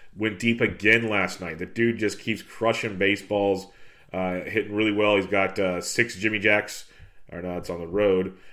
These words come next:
Uh, three Jimmy Jacks over his last ten games, eleven on the season, swinging a really hot stick, going up against Jake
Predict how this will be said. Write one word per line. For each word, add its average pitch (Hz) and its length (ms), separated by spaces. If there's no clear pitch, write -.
Uh, 92 140
three 131 240
Jimmy 113 220
Jacks 107 280
over 104 140
his 95 120
last 98 260
ten 92 260
games, 101 420
eleven 104 420
on 98 120
the 90 60
season, 104 440
swinging 104 280
a 92 40
really 104 240
hot 101 220
stick, 104 300
going 101 200
up 98 100
against 95 240
Jake 104 400